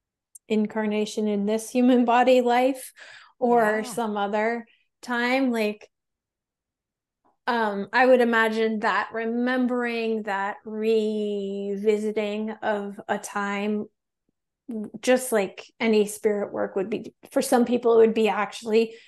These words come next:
Speaker 1: seeing something, hearing something, feeling something, right? So it's gonna be different for everybody how that comes to the surface.
Speaker 2: Often.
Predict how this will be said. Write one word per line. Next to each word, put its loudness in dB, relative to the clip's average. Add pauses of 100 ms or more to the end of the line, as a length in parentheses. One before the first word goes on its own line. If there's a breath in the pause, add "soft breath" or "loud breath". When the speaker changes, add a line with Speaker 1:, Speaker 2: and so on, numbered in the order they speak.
(200 loud breath)
Speaker 1:
seeing 6
something, 0
hearing 4
something, -2
feeling 6
something, -2
right? -2
So -2
it's -4
gonna 2
be 2
different -2
for 0
everybody 2
how -2
that -6 (380)
comes -2 (140)
to -8
the -4
surface. -2
Speaker 2:
Often. -18